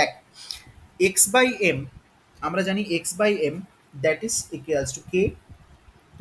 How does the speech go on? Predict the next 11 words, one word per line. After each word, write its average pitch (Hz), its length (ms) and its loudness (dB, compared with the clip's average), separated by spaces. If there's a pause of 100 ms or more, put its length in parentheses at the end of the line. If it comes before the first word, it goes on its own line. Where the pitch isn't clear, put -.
(100)
to 185 100 2
the 185 120 0
power 160 200 4 (580)
one 147 140 4
by 143 100 2 (120)
N। - 40 -10 (1700)
এই 190 80 4
হচ্ছে 233 220 2
আমাদের 233 220 2
friendly 185 220 2 (340)
আইসোথার্মের 180 440 0